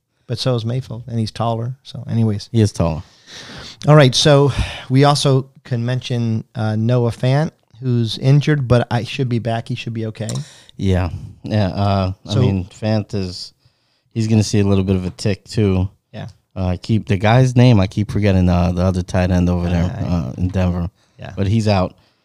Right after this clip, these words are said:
Speaker 2: Um,
Speaker 1: What, wh-, what does that do? So these people being injured, right? Of course, we know that if you got Mike Davis,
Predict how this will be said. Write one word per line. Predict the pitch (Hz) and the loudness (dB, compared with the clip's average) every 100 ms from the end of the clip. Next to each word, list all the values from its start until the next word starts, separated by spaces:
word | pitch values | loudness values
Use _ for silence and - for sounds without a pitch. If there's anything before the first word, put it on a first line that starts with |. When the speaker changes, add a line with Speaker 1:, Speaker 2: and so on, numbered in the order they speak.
| _ | _
Speaker 2:
Um, | 98 101 95 92 90 - _ - _ | -2 0 2 0 -2 -6 _ -20 _
Speaker 1:
What, | 120 147 185 - | -12 -12 -10 -8
wh-, | 120 - - | -6 -6 0
what | 120 202 | 4 6
does | 220 | 6
that | 165 147 131 | 6 4 4
do? | 120 107 | 2 2
So | - 120 113 - | -2 0 0 -2
these | - 113 135 160 160 | -6 0 2 2 0
people | - 147 135 117 | -2 -2 0 -2
being | 123 117 | 0 -2
injured, | 104 123 107 95 101 117 | 0 0 -2 -6 -10 -8
right? | 110 117 | -6 -6
Of | 120 | -6
course, | - 131 131 | 0 2 4
we | 127 | 4
know | 120 117 113 | 2 2 0
that | 113 | -2
if | 107 - | -2 -2
you | |
got | 107 117 120 | 0 0 0
Mike | 113 113 107 | 2 0 2
Davis, | 113 107 117 135 - - | 0 0 0 -2 -6 -10